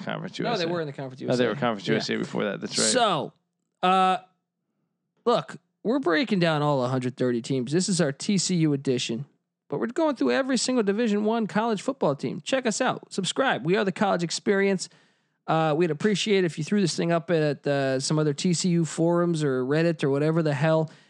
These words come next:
Speaker 2: And we'd really appreciate it if you got over to iTunes, gave us a five-star review because, hey, I don't think many podcasts are going team by team like the goddamn Avon lady. All right?
Speaker 1: <laughs>
Speaker 2: Door by door,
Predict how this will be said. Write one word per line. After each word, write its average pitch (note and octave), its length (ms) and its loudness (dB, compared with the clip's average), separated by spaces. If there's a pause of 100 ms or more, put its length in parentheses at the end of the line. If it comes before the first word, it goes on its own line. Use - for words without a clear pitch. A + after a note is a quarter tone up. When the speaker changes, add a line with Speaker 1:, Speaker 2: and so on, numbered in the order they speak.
Speaker 2:
And E3+ 140 2
we'd E3+ 140 2
really A3+ 500 4
appreciate D#3+ 560 2
it E3 80 4
if D#3 120 0
you E3 80 -2
got A#3 240 4
over F#3 200 4
to D#3 40 0
iTunes, D3 480 0
gave A3+ 220 2
us F#3 100 2
a F3 60 0
five-star D#3 580 0
review D3 400 2
because, D3 280 -2
hey, F#3 320 0 (360)
I F#3 80 0
don't B3+ 140 2
think A#3 160 -2
many G#3 180 2
podcasts F#3 520 0
are D3 40 0
going D3 300 -2
team A3 340 2
by C#3+ 180 2
team G3 380 0
like C3+ 220 -2
the B2 80 -6
goddamn F#3 580 0
Avon F3 380 2
lady. F3 320 2 (340)
All F#3 60 2
right? G#3 260 2 (260)
Speaker 1:
<laughs> - 280 -6
Speaker 2:
Door B3 260 4
by A3+ 180 4
door, E3 480 2